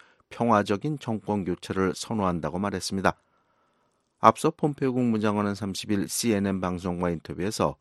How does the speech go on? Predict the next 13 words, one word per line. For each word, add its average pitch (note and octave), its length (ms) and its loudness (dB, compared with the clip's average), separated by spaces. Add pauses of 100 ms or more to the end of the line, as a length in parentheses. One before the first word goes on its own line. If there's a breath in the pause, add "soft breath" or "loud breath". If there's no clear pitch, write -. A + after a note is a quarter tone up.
(400 soft breath)
마두로 G2+ 420 6
대통령에게 G#2 880 0
베네수엘라를 F2+ 840 2 (100)
떠나라고 F2 500 0
촉구했습니다. F#2 680 -2 (920)
폼페오 B2 340 2
장관은 A#2+ 360 2
망명용 A2+ 920 2
비행기를 G2+ 560 0
출발시키라고 F#2 1040 0
마두로 F#2 340 0
측에 - 420 -2
요구하면서, E2+ 760 -2